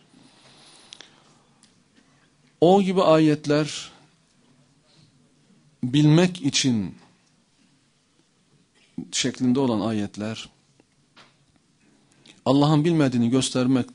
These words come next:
e, için değildir. Allah'ın bilmediğini göstermez.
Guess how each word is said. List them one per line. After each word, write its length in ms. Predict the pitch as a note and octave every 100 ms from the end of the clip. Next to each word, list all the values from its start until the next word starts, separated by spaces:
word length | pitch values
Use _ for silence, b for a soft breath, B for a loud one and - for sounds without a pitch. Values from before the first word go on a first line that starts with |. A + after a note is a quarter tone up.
| _ _ - - b b _
e, 240 | A2+ A2+ A2
için 300 | - C#3 B2+
değildir. 580 | A#2+ G#2 F#2 F#2 - - - _ _ _ -
Allah'ın 460 | B2 B2 B2+ C3+
bilmediğini 420 | C3+ B2+ A2+ G#2+ A2
göstermez. 500 | G#2 - G#2+ G#2